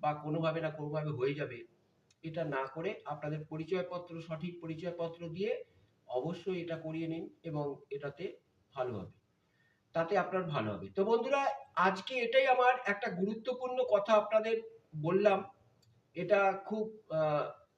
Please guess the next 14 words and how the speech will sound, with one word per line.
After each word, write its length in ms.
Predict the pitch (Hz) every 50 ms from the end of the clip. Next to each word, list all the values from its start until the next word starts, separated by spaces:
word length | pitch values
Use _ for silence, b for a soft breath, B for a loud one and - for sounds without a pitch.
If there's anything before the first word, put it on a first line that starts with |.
| _ _
কেমনভাবে 480 | 185 - 175 196 208 196 208 202 208 196
আপনারা 400 | 185 175 - - 185 185 180 170
নিলেন 320 | 175 170 170 185 185 180
আমি 180 | 175 170 165 147
জানি 260 | 151 151 180 202 202
না, 120 | 190 185 - - - _ _ _ _ _ _ _ _ _ _ _
তবে 320 | 180 180 185 180 - - -
আমার 320 | 175 196 220 254 269 254
যেটুকু 320 | - 254 - 269 - 254 226
মনে 220 | 202 202 202 226
হয়েছে 480 | 220 214 208 190 - 190 185 196 190 - -
আমি 240 | 170 175 185 196 190
সেটাই 340 | 190 - 170 - 185 190 175
বললাম। 480 | 156 165 165 165 190 - - - -